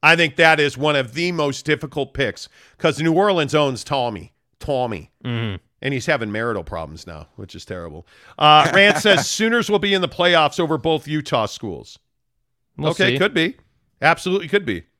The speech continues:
Speaker 1: You know, but hey, we'll see. Um, let's see. Brant says, uh, Brent says, "Edward, right, but both need to win first so they can meet." True. Um, let's see.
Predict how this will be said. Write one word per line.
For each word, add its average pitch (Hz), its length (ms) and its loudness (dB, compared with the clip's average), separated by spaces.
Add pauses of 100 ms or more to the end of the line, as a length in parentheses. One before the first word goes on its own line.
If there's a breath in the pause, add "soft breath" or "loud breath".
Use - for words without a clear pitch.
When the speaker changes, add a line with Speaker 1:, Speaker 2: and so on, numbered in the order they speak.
(380)
Speaker 1:
You - 140 -6
know, 104 240 -6
but 135 300 -4 (100)
hey, 156 160 -4
we'll 160 180 -10
see. 87 280 -14 (480 soft breath)
Um, 147 680 4 (1160)
let's 143 200 -4
see. 82 240 -6 (200)
Brant 160 280 2
says, 156 380 -2
uh, 135 320 4
Brent 175 240 4
says, 156 260 2
"Edward, 160 440 0
right, 156 260 4
but 143 180 -2
both 151 240 0
need 156 180 -2
to 139 60 -8
win 135 220 -4
first 139 340 -2
so 135 120 -2
they 123 120 -2
can 110 200 -4
meet." 101 240 -6
True. 98 340 -8 (600 soft breath)
Um, 120 920 0 (760)
let's 139 200 -6
see. 78 240 -8